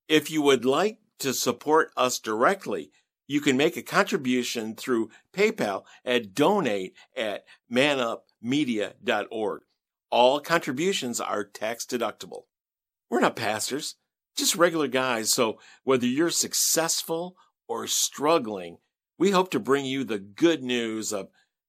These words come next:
God's saving grace as we share our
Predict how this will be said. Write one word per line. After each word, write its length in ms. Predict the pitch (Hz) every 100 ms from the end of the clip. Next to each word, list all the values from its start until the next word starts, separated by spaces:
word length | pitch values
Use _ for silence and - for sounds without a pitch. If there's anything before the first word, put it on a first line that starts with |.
| -
God's 360 | 143 147 135
saving 540 | - - 143 143 147 135
grace 440 | 120 110 85 - - _ _ _
as 160 | 139 131
we 80 | 143
share 360 | 143 160 151
our 260 | 127 135 139